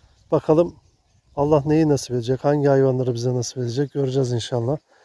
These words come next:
E, tabii amacımızda, ni-, niyetimizde hindi var. Keklik düşünüyorum arkadaşlar. Yani olursa Allah'ın izniyle. Bakalım daha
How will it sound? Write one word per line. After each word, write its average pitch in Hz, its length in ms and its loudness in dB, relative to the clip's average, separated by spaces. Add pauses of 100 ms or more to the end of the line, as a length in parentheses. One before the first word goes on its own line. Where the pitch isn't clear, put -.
(440)
E, 156 40 -18
tabii 170 320 4 (140)
amacımızda, 160 800 2 (520)
ni-, 135 420 0
niyetimizde 143 600 2
hindi 147 320 2
var. 131 260 0 (4000)
Keklik - 460 -2
düşünüyorum 131 520 2
arkadaşlar. 135 600 -2 (260)
Yani 143 340 2
olursa 151 500 0
Allah'ın 139 360 2
izniyle. 135 400 0 (760)
Bakalım 151 540 2
daha 160 280 6